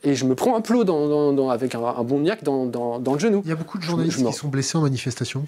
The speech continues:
Speaker 1: Hein ?
Speaker 2: En France, il y a beaucoup de journalistes qui sont blessés en manifestation.
Speaker 1: Euh, oui, il y en a beaucoup. Et il y en a trop, de toute façon. Mais il y en a beaucoup, oui. Euh, enfin, je te dis, je connais pas, euh, il me semble pas connaître de journaliste qui a couvert une mani-, des, le mouvement des Gilets jaunes, pour ne citer que lui, qui ait pas de blessure, en fait. On a tous au moins pris un,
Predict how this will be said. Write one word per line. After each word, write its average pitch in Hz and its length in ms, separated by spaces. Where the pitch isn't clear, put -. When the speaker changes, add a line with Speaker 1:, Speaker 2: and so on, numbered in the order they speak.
Speaker 1:
Hein ? 160 80
Speaker 2:
En 226 40
France, - 360
il - 20
y - 20
a 135 40
beaucoup 143 180
de 156 120
journalistes 139 460
qui 139 100
sont - 160
blessés 135 300
en 160 60
manifestation. 135 680
Speaker 1:
Euh, 117 160
oui, 196 180
il - 60
y - 20
en 113 100
a 101 60
beaucoup. 135 440
Et 131 80
il 120 100
y 110 40
en 107 100
a 110 60
trop, 185 260
de 120 80
toute 120 160
façon. 165 300
Mais 120 160
il 110 40
y 110 40
en 110 100
a 101 40
beaucoup, 135 300
oui. 160 220
Euh, 110 240
enfin, 113 320
je - 100
te 151 80
dis, 196 180
je 123 140
connais 113 340
pas, 160 220
euh, 123 220
il 120 80
me 110 100
semble 143 240
pas - 160
connaître 131 260
de 120 40
journaliste 135 300
qui 127 60
a - 40
couvert 139 220
une 120 100
mani-, 117 160
des, 113 240
le - 180
mouvement 131 220
des 123 80
Gilets 117 200
jaunes, 120 300
pour - 120
ne 113 60
citer 120 240
que 117 120
lui, 160 240
qui - 140
ait 117 60
pas 120 100
de 107 60
blessure, 113 300
en 131 40
fait. - 240
On 123 80
a 117 40
tous 160 280
au 123 40
moins 123 140
pris 117 160
un, 104 80